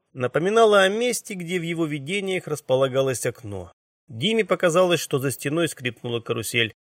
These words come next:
«Они будут пытаться усилить ваши способности»,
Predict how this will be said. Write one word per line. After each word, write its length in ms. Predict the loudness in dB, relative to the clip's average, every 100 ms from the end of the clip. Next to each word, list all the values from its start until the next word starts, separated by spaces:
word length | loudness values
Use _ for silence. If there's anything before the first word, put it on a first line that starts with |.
| _
«Они 380 | 2 2 2 2
будут 480 | 2 0 2 -2 -2
пытаться 640 | -2 4 4 4 2 2
усилить 520 | 2 0 0 0 0
ваши 360 | 2 2 2 -2
способности», 1700 | 0 2 2 4 2 2 -2 -4 -4 -10 -14 -6 0 0 -2 -8